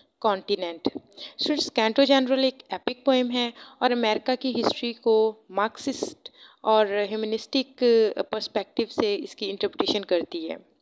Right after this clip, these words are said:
And this is the most important book among world's poetry। ये poem जो है, अमेरिका की history को बिल्कुल different, अ, तरीके से बयान करती है। कनकरर्स के point of view से नहीं,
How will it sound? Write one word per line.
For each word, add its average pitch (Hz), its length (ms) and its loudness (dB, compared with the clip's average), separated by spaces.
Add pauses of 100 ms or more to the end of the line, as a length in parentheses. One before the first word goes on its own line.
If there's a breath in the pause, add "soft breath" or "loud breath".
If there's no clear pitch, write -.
(500 loud breath)
And 208 120 -4
this 247 160 0
is 277 200 0
the 254 40 2 (100)
most 247 220 4
important 233 440 0
book 202 140 2
among 196 300 -4
world's 185 380 4 (100)
poetry। 170 440 0 (420 loud breath)
ये 254 120 2
poem 302 400 4
जो 302 120 2
है, 294 180 4
अमेरिका 240 380 0
की 247 180 -4
history 247 260 -4
को - 120 -4
बिल्कुल 277 800 2 (140)
different, 294 540 2
अ, 240 720 4
तरीके 254 400 4
से 269 300 6
बयान 220 340 2
करती 254 400 2
है। 254 200 4 (500 loud breath)
कनकरर्स 247 560 4
के 302 100 2
point 269 320 2
of 269 80 2
view 269 180 -4
से 262 160 0
नहीं, 254 320 -2